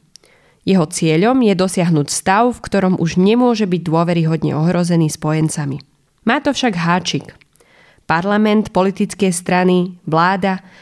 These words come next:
tí všetci plnia v autokratických režimoch aj niekoľko užitočných úloh. Napríklad umožňujú kooptovať elity,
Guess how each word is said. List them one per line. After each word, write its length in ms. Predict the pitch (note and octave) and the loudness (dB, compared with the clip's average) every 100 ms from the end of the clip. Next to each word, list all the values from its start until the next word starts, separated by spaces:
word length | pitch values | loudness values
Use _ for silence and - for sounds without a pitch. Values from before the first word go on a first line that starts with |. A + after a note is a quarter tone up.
| - | -8
tí 160 | - F#3 | -2 0
všetci 320 | - C4 D4+ | 0 -2 0
plnia 240 | B3+ B3 | 2 4
v 120 | F#3 G3+ | 4 0
autokratických 720 | A3+ A#3 A3 G#3+ A3+ - E3+ | 0 -2 -2 -2 -4 0 2
režimoch 460 | F3 F#3 G3 F#3+ F3 | 2 2 2 0 0
aj 140 | E3+ F3 | 2 2
niekoľko 400 | E3+ F3 E3+ G3+ - | 2 0 -2 -2 0
užitočných 680 | A#3+ F#3 D#3+ D3+ D#3+ D3+ - | 0 0 -2 -2 -2 -4 -4
úloh. 320 | C3+ G#2 C#3 - _ _ _ _ - _ - | -6 -6 -8 -18 _ _ _ _ -20 _ -4
Napríklad 500 | E3 E3+ A3+ A3+ B3 | -4 -2 -2 0 0
umožňujú 480 | A3+ G#3+ G#3 G#3+ G#3+ G#3+ | 2 2 4 4 4 2
kooptovať 640 | F3+ D#3 - D#3 F#3+ - | 0 0 -2 -2 -2 0
elity, 400 | G#3+ F#3 F3+ C#3+ | 0 -2 -4 -8